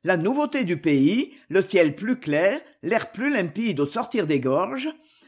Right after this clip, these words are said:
sans compter les repas du soir, les chansons, la joie des rouliers partagés, ce grand coup de soleil dans une existence monotone, tout cela le rajeunissait, le grisait.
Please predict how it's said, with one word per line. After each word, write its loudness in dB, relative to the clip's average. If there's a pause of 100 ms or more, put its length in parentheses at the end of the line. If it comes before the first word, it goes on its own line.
sans 0
compter -2
les 2
repas 2
du 0
soir, -2 (260)
les 2
chansons, -2 (180)
la 2
joie 2
des -4
rouliers 0
partagés, -2 (240)
ce 2
grand 2
coup -4
de 2
soleil 0
dans -2
une -4
existence -4
monotone, -2 (380)
tout 4
cela 2
le 0
rajeunissait, 0 (160)
le 2
grisait. 0